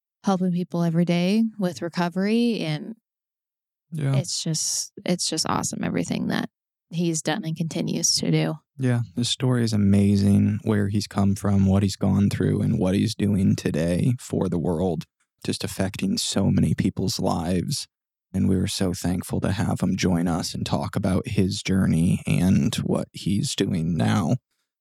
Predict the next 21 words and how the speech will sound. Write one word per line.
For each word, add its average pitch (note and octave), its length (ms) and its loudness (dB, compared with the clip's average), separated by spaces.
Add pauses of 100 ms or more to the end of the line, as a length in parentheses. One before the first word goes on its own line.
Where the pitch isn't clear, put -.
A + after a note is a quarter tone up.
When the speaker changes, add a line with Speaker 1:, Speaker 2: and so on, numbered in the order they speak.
Speaker 2:
And, C#3 180 0
I C3+ 100 -2
mean, C3 120 -2
I'll C3+ 160 -2
be D3+ 140 -2
honest, A2 440 -4
we, A2+ 480 2 (220)
we C3 180 2
knew G#2 540 4
him F#2+ 540 2
and G2+ 160 0
who G#2+ 220 0
he G2+ 200 0
was F2 720 0 (160)
from - 360 -2
a F#2+ 80 2
little F#2+ 260 0
show F2+ 340 -2
called G2+ 220 -2
The A#2 60 0
Bachelor G#2 720 -2